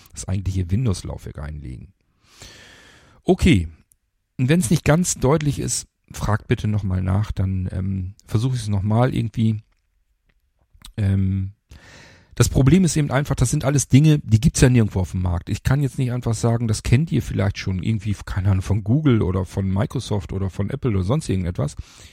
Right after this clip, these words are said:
Gibt's ja nirgendwo. Und das ist immer das Problem, sowas dann genauer zu erklären. Wenn es dann technisch ist und, äh, dann es nichts Ähnliches gibt, dann wird's schwierig, euch das vernünftig nachvollziehbar zu erklären.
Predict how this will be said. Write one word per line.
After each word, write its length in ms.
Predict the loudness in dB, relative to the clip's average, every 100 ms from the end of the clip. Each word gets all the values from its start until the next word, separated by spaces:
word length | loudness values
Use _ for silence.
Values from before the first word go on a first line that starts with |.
| _ -2
Gibt's 240 | -2 4
ja 100 | 4
nirgendwo. 560 | 6 4 2 -6 -10 -12 _ -8
Und 260 | -6 -4
das 160 | -4 -4
ist 100 | -4
immer 140 | -2
das 120 | -2
Problem, 380 | -2 -2 0 0
sowas 320 | 0 0 -2
dann 240 | 0 -2 -2 _ _ _ _
genauer 340 | -2 2 2 2
zu 180 | 0 -2
erklären. 360 | -2 0 0
Wenn 140 | 2 0
es 160 | 0
dann 240 | 0 0 0
technisch 480 | -2 -2 -4 -2
ist 280 | -2 -2 -4 _ _ _ _ _ -6
und, 300 | -4 -2 -4
äh, 100 | 0
dann 320 | 2 2 -2
es 360 | -4 -4 -6 -10
nichts 520 | -10 -2 -2 -2 -8 0
Ähnliches 560 | 2 6 4 4 0 2
gibt, 240 | 0 -2 -20 -20 _
dann 180 | 0 0
wird's 160 | 0 -2
schwierig, 460 | 2 4 2 0
euch 120 | -2
das 200 | -2 -4
vernünftig 420 | -2 -2 -2 -2 0
nachvollziehbar 680 | -2 -2 -4 -4 -6 -6
zu 140 | -6 -8
erklären. 460 | -6 -2 -2 -2